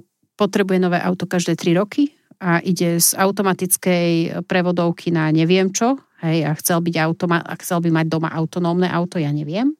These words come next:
Tak aj každý z nás to má tak, že, že má svoje tempo a byť k sebe v tom rešpekte, že ja mám svoje tempo, je podľa mňa pre nás, pre náš zdravý rozum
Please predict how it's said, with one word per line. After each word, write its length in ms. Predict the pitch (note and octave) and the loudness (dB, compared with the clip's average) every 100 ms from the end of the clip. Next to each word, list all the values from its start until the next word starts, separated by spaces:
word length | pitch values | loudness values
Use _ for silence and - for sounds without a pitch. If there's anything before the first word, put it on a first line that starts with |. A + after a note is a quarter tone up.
| _ - _ _ _ _ | _ -20 _ _ _ _
Tak 140 | - | 0
aj 140 | C4+ C#4 C4+ | 4 4 2
každý 320 | - C#4+ C4+ | 2 4 4
z 140 | C#4 | 2
nás 260 | B3 B3 C#4 | 2 4 4
to 140 | - | 2
má 160 | G3+ F#3 | 2 2
tak, 260 | F#3 F#3 F#3 | 2 0 0
že, 320 | F3+ F3+ F#3 - - - _ _ | 0 0 0 -6 -20 -20 _ _
že 400 | G3+ F#3+ F#3 F3+ | -4 0 2 4
má 160 | F#3 G3 | 4 2
svoje 320 | G3+ A3+ G#3+ | 0 0 0
tempo 560 | G3 F#3+ E3 E3+ F#3 G3+ | 0 0 0 0 0 -2
a 300 | F#3+ E3 F3 | -4 -8 -8
byť 240 | - G#3 | -4 -4
k 80 | - | -2
sebe 280 | - G#3+ F#3+ F3+ | -2 0 0 -2
v 200 | - - | -4 -14
tom 180 | - G3+ | -2 2
rešpekte, 560 | G3+ A3 - A#3+ - F3 | 2 0 -2 -6 -6 -6
že 160 | F3 | 0
ja 220 | F3+ F#3+ A#3 | 2 4 4
mám 240 | B3+ G3+ | 4 2
svoje 340 | - F3+ E3 | 0 0 0
tempo, 460 | D#3+ F3 E3+ E3 E3 | 0 0 0 0 -2
je 100 | D#3+ | -2
podľa 320 | - G3 F#3 | 0 0 2
mňa 220 | F3 E3+ E3 | 2 2 0
pre 220 | - F#3 | 0 2
nás, 480 | F3 E3 - - - _ _ _ _ _ _ _ | 2 0 0 0 -2 _ _ _ _ _ _ _
pre 140 | - | 2
náš 320 | F#3 F3 E3+ - | 4 4 4 2
zdravý 480 | E3 F3+ A3+ G#3 D#3+ | 2 4 2 2 0
rozum 540 | E3 F3+ D#3 D#3+ F3+ | 0 2 2 2 0